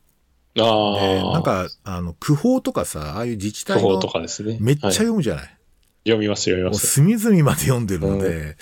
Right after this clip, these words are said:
Speaker 1: 熟読してますよ。
Speaker 2: そう。だからなんかやっぱり、今だからこそちょっとそういうインターネットじゃないメディア、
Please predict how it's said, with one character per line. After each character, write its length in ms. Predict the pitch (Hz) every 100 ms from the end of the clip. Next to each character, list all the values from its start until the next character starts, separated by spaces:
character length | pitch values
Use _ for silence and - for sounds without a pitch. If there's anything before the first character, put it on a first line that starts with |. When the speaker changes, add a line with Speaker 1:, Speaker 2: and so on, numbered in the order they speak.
| -
Speaker 1:
熟 240 | 107 110
読 220 | 104 -
し 100 | -
て 100 | - 98
ま 80 |
す 140 | - -
よ。 60 |
Speaker 2:
そ 360 | 92 82 78 78
う。 40 | 92
だ 100 | -
か 120 | 110
ら 60 |
な 100 | 160
ん 80 | 190
か 80 | 180
や 80 | 139
っ 40 |
ぱ 160 | - 120
り、 160 | 110 _ _ _ _ _ -
今 220 | 220 269
だ 120 | 226
か 120 | 196
ら 80 | 180
こ 180 | - 185
そ 160 | 175 143
ち 120 | 135
ょ 20 |
っ 60 | -
と 100 | 110
そ 160 | 107
う 60 | 104
い 60 |
う 20 | 131
イ 40 |
ン 60 | 147
タ 180 | 160
ー 40 | 156
ネ 80 | 160
ッ 40 |
ト 140 | -
じ 80 | 95
ゃ 40 | 92
な 100 | 95
い 40 |
メ 140 | 85 78
デ 120 | 87
ィ 120 | 82
ア、 200 | 82